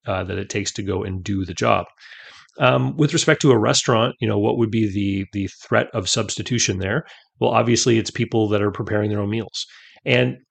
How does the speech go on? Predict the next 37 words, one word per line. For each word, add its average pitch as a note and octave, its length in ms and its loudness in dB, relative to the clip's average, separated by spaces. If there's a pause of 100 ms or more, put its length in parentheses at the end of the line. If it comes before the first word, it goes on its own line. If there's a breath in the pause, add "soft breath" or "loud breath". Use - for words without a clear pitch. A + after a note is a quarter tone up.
(140)
it's - 280 0
interesting E3 380 4
'cause B2+ 120 2
I, B2 100 6
I A#2 140 2
noticed B2 440 2
this, G2 320 -2
like, G#2 220 0 (560 loud breath)
um, G#2+ 360 0
when A#2 160 4
I A2+ 100 4
see A#2+ 480 0
the G#2+ 120 -2
flyer G#2 460 0
come G2+ 240 -2
out, F#2+ 220 -2 (100)
for A2 100 -4
example, G2 400 -2
from G#2 160 -6
the G2 60 -4
local G2 300 -2
grocery A2+ 400 2
store, G2 380 -2 (380 loud breath)
they'll A#2+ 260 6
often A#2+ 340 4
have B2 380 0
some A2 220 -2
sort G2+ 260 -2
of F#2+ 80 -2
feature G#2 640 0 (300 loud breath)
like, G2+ 260 -4
you A2 100 -6
know, F#2+ 260 -2
this, G#2 280 0
uh, F#2+ 260 0 (760)
wonderful A#2+ 480 4
steak G#2 440 0